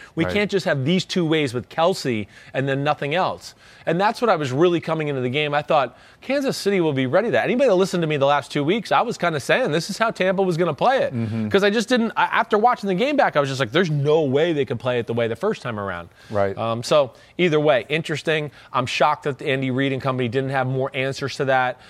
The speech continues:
Speaker 1: that they did kinda bang their head on the wall to a degree and kept calling deep plays when you saw coverage was gonna be the theme of the day for the Buccaneers.
Speaker 2: I have a couple other places I
Speaker 1: Yeah.
Speaker 2: wanna go with this
Speaker 1: Yeah.
Speaker 2: part of the matchup. Pete,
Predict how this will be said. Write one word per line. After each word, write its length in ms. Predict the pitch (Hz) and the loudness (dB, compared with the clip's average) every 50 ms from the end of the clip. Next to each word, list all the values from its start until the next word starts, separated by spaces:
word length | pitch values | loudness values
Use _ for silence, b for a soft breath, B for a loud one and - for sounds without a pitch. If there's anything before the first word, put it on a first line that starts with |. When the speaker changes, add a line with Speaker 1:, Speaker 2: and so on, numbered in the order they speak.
| B B | B B
Speaker 1:
that 160 | B 139 127 - | B -2 0 0
they 120 | 135 131 | 0 0
did 200 | 120 135 143 127 | 0 -2 -2 -4
kinda 220 | - 143 139 127 | -4 -4 -4 -4
bang 320 | 117 107 127 123 127 135 139 | -2 0 0 0 0 0 -2
their 140 | 135 127 113 | -4 -4 -4
head 180 | 113 139 139 | -2 -2 -2
on 100 | 139 135 | -2 -2
the 80 | 131 120 | -2 -2
wall 360 | 120 110 110 117 123 135 143 | -2 -2 0 0 0 0 0
to 180 | - - 151 143 | -2 -2 -4 -2
a 20 | |
degree 360 | 135 135 123 110 123 139 143 135 | -2 -2 -2 0 0 0 0 -2
and 80 | 123 113 | -4 -6
kept 160 | - 139 - | -8 -10 -6
calling 320 | - 151 143 131 127 120 | -4 -2 -2 -2 -2 -4
deep 220 | 101 135 139 127 - | -4 -6 -6 -6 -8
plays 500 | - - 127 127 127 139 147 151 143 - B B B B B B | -6 -2 -2 0 0 0 -2 -4 -8 -14 B B B B B B
when 100 | 131 131 | -4 -4
you 100 | 127 120 | -4 -4
saw 380 | - - - 151 147 147 139 | -4 -2 0 2 2 2 2
coverage 720 | - - - - - 160 151 143 135 139 135 131 113 101 107 | -2 -4 -10 -8 -2 -2 0 0 0 0 0 0 0 -2 -4
was 380 | 110 117 127 131 131 131 120 | -2 0 2 2 2 0 -2
gonna 260 | 110 135 131 127 123 | -2 -2 -2 -2 -2
be 460 | 113 101 127 123 123 123 120 117 110 - B B B B B B | -4 -2 -2 -2 -2 -2 -2 -4 -6 -8 B B B B B B
the 80 | 123 117 | -6 -6
theme 360 | - - - 151 143 139 135 127 | -6 -4 -4 -4 -2 -2 -2 -2
of 60 | 117 | -2
the 100 | 120 117 | -2 0
day 420 | 101 127 123 123 120 113 113 107 98 | 2 2 2 4 2 2 0 -2 -4
for 100 | - 127 | -4 -4
the 80 | 117 113 | -4 -2
Buccaneers. 720 | 101 92 107 101 - 104 101 104 98 85 78 - - - _ _ - | -2 -2 -2 -2 -4 -4 -4 -4 -6 -6 -8 -12 -18 -20 _ _ -12
Speaker 2:
I 40 | - | -10
have 100 | 139 107 | -8 -6
a 40 | 107 | -2
couple 240 | - 135 117 117 117 | 0 0 0 0 0
other 100 | 117 113 | -2 -2
places 300 | - - 117 113 110 110 | -2 -2 -2 0 0 0
I 40 | |
Speaker 1:
Yeah. 60 | 107 98 | 0 0
Speaker 2:
wanna 160 | 110 107 101 | -2 -2 -2
go 140 | 95 113 107 | 0 0 0
with 140 | 107 101 | 0 0
this 100 | 104 107 | 0 0
Speaker 1:
Yeah. 60 | 101 85 | 0 0
Speaker 2:
part 120 | 120 117 | -2 -2
of 80 | 107 98 | -4 -2
the 60 | 104 107 | -2 -2
matchup. 260 | 110 - 123 113 - | -2 -2 -4 -6 -4
Pete, 240 | - 156 156 156 - | -2 -2 -2 -2 -4